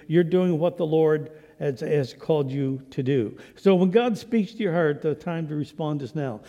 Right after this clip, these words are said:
Remember, some of you Christians, believers here, remember the first time you heard that you're supposed to be a giver? Remember the first time you heard about tithing?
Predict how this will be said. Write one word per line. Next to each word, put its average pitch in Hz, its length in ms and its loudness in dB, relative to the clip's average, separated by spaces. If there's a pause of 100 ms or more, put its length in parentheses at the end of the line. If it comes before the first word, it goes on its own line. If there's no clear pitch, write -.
(120)
Remember, 240 360 4
some 247 220 0
of 226 40 4
you 214 140 4
Christians, 165 600 -2 (280)
believers 170 520 2
here, 156 180 0 (180)
remember 226 360 4
the 220 100 2
first 233 300 0
time 202 260 -2
you 180 100 0
heard 190 220 0
that 185 80 -2
you're 175 120 -6
supposed 185 320 -2
to 185 60 -4
be 165 140 2
a 160 60 2
giver? 170 420 -2 (580)
Remember 226 180 6
the 214 120 -2
first 247 220 0
time 226 240 2
you 185 100 2
heard 202 180 4
about 180 300 -2
tithing? 190 640 -2